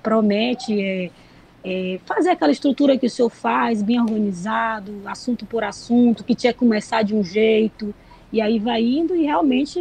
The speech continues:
a gente vê isso, né? As aulas lá no Zoom são bem organizadas, todo mundo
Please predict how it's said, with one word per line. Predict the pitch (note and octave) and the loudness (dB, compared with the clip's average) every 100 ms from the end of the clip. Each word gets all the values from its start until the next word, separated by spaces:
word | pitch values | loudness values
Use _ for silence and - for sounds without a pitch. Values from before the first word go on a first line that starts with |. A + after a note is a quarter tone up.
| E4 | -2
a | B3+ | -2
gente | B3 A#3+ | -4 -2
vê | B3 D#4 | -2 -2
isso, | A#3+ A3+ A3 | -2 -4 -6
né? | G#3 A#3+ A#3+ F3+ - - - - - | -6 -6 -8 -12 -18 -20 -20 -12 -2
As | G#3 F#3 | 0 2
aulas | G3+ G3+ G3 | 0 0 0
lá | G3+ | -2
no | G3+ | -2
Zoom | F3 G3+ | -4 -4
são | - G#3 | -2 -2
bem | G3+ A#3+ | 0 0
organizadas, | A3+ A3 G3+ E3 F#3 G#3+ G3+ | 0 0 -2 -2 -4 -2 -4
todo | - A3 G#3 | 0 2 4
mundo | G#3 G3+ F#3+ | 4 2 0